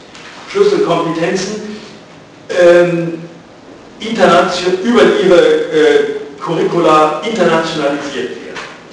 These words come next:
Die Frage ist allerdings, wie lange die nationalen Regierungen gegen das pädagogische Strukturierungsansinnen der E-U-Kommission Widerstand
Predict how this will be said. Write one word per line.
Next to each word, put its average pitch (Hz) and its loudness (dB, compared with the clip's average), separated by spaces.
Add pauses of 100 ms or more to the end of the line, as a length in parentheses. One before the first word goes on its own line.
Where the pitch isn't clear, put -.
(680)
Die 196 -4
Frage - 2
ist - -4
allerdings, - -4 (340)
wie 175 -4
lange 208 2
die 165 -4
nationalen 185 0
Regierungen 196 -2
gegen 233 -6
das 160 -2
pädagogische - -4
Strukturierungsansinnen 165 -4
der 147 -2
E-U-Kommission 170 -4
Widerstand - -4